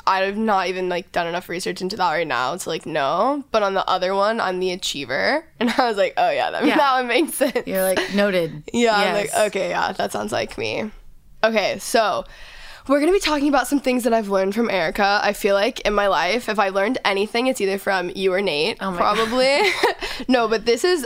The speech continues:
Speaker 1: I know I've talked about this on the podcast, so I'm just gonna give a little brief, not a bio, a little story.
Speaker 2: Great.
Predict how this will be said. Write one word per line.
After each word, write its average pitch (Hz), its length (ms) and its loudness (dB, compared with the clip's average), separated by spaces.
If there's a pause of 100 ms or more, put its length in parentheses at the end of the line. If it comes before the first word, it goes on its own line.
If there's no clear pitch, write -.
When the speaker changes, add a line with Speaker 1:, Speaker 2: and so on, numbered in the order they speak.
(120)
Speaker 1:
I 240 160 2
know 208 300 2
I've 202 160 0
talked 185 220 -2
about 180 180 -2
this 196 120 -4
on 185 60 -2
the 180 80 -2
podcast, 190 800 -2
so - 140 0
I'm 202 100 0
just 196 180 -4
gonna 247 160 0
give 262 120 -2
a 254 40 0
little 220 220 0
brief, 190 840 -6 (160)
not 226 300 0
a 220 60 0
bio, 165 560 0
a - 40 -4
little 277 160 2
story. 156 720 -2 (100)
Speaker 2:
Great. 208 260 -2